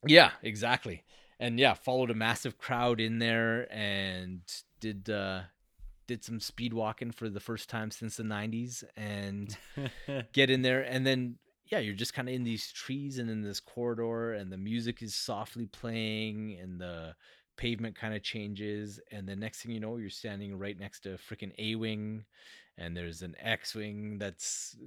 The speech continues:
Speaker 1: kinda staged up and ready to go. And yeah, the entire area is just so cool and how they've done their gift shops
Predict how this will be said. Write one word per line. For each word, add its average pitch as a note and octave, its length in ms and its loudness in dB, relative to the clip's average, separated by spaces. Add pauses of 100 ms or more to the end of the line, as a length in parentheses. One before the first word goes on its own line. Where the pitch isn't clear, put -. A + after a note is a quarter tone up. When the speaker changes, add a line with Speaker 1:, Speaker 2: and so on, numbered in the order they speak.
(120)
Speaker 1:
kinda G#2+ 420 -4
staged G#2+ 480 -6
up G2+ 180 -4
and G#2 100 -2
ready G2+ 240 -2
to G2+ 80 -4
go. F#2+ 560 -2 (500)
And F2+ 640 -2 (320)
yeah, A#2 220 6
the F#2+ 140 -2
entire C#3 440 0
area E2+ 380 -4
is E2+ 300 -8
just - 560 -8
so G2 320 -4
cool D#2+ 400 -10
and D#2+ 100 -10
how F#2+ 200 -8
they've F2 440 -10 (640)
done G#2 160 -2
their F#2 200 -4 (120)
gift F#2+ 220 -6
shops E2+ 600 -8